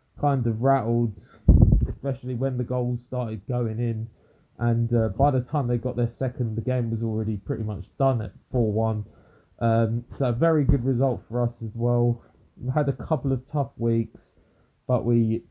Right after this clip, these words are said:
bounced back with a very resounding victory. Into Division two, where a game of tennis broke out as A F C Edmonton and Soprano shared a six all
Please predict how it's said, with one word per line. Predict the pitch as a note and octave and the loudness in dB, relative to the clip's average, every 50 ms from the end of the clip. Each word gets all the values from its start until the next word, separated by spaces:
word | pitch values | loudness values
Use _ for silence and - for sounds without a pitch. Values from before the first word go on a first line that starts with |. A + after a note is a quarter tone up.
| _ - - | _ -6 -2
bounced | C#3+ D3 D3 B2 A2+ - | 0 0 0 0 -4 -2
back | - D3+ - | -2 -2 0
with | - A#2 A2 | 0 -2 -2
a | G#2 G#2 | -2 0
very | A2 C3 C3 B2+ B2+ A#2+ | 2 2 2 4 2 2
resounding | A2 A#2+ A#2+ A#2 B2+ B2 A#2+ A#2 A2+ A2+ A2 G#2 | 2 0 0 2 2 0 0 0 -2 -4 -4 -2
victory. | B2+ C3 B2+ - - - B2+ B2 A#2+ A#2+ A#2+ A#2+ - _ _ _ _ _ _ _ _ - | -4 -4 -6 -6 -12 -6 -4 -2 0 0 0 -2 -6 _ _ _ _ _ _ _ _ -4
Into | B2+ B2 - - | -4 -4 -4 -6
Division | A#2 B2+ C3 D3 C#3+ B2+ C3 C3 B2 A#2+ A2+ - - - | -6 -4 0 0 0 0 0 0 0 -2 -4 -6 -4 2
two, | D#3+ D#3 D3+ D3 C#3+ C3 | 2 4 4 4 2 2
where | A#2 B2+ B2 A#2+ A#2+ A#2 - _ _ - | 0 0 0 0 0 -2 -4 _ _ -6
a | A#2+ | -6
game | A#2+ - C3+ C3+ C3 B2 | -2 0 0 0 0 -2
of | B2+ - | -2 -4
tennis | _ - D#3+ D3 C#3 B2+ B2 | _ -4 -2 0 0 0 -2
broke | - - C3 C3 B2+ B2 B2 - | -4 -6 -2 0 0 0 -2 -2
out | C3+ C3 B2+ B2 - - | -4 -2 -2 -2 -4 -4
as | A#2 A#2 A2+ - _ - | -4 -4 -4 -6 _ -4
A | B2+ C#3+ C#3+ | -2 0 0
F | C#3 B2+ - - | 0 0 -2 -8
C | B2+ B2+ B2+ | -6 -4 -2
Edmonton | C3 A#2+ A#2 A#2+ B2 A#2+ A#2+ - - B2+ A#2+ A2+ A#2 - _ _ _ _ _ _ - | -2 -2 -2 -2 -2 -2 -4 -4 -6 -6 -4 -4 -6 -10 _ _ _ _ _ _ -8
and | - A#2 A2 | -6 -6 -6
Soprano | - B2 A#2+ - - - C#3 C#3+ B2 A#2+ A2+ | -4 -6 -8 -6 -4 -2 0 0 2 0 0
shared | G#2+ - - C3+ C3 B2 A#2 | -2 -2 -2 -2 0 0 0
a | A#2 - - _ _ - | -2 -6 -6 _ _ -4
six | C#3+ D3 - - - - | -4 -4 -4 -6 -14 -6
all | B2 B2 A#2 A#2 G#2+ | -4 -2 0 -2 -2